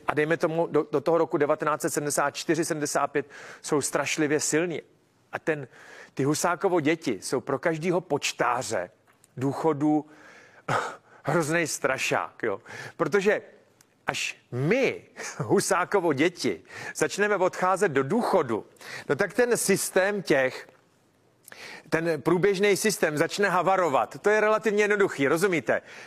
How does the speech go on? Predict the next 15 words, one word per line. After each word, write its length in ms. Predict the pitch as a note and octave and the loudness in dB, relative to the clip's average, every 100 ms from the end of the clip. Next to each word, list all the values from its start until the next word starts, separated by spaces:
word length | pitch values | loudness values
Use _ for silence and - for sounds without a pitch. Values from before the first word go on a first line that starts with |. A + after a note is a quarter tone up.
| - | -12
My, 340 | C3+ D#3+ C#4 C#4 | -4 0 2 2
Husákovo 640 | F3 - G#3 G#3 A3 G#3+ | 0 2 0 2 2 2
děti, 400 | D3+ C3+ - B2 | 2 0 0 -2
kterých 380 | - F3 F#3+ F#3 | 0 0 2 2
je 80 | G3+ | 0
hrozně 440 | D#3 D#3 C#3+ F#3 | 0 -2 -2 -2
moc, 520 | F#3+ A#2+ B2+ - - - _ _ | 2 2 0 -2 -6 -10 _ _
<laughs> 120 | D#3+ - - - - | -8 -8 -12 -20 -4
protože 380 | F#3 F3 G3+ F#3+ | -2 0 2 2
tehdy 340 | F3+ E3+ E3+ | 2 2 2
byly 220 | F3 G3 E3+ | 4 2 4
paneláky 640 | D3+ E3 F#3 F#3 F3 F#3 | 2 2 2 2 2 2
a 80 | D#3+ | 2
novomanželský 720 | D3+ F3 E3+ D#3 F3 - F#3 | 2 2 0 0 -2 -2 -6
půjčky, 840 | _ - - D3 - - - D#3 | _ -6 -4 -6 -6 -4 0 -2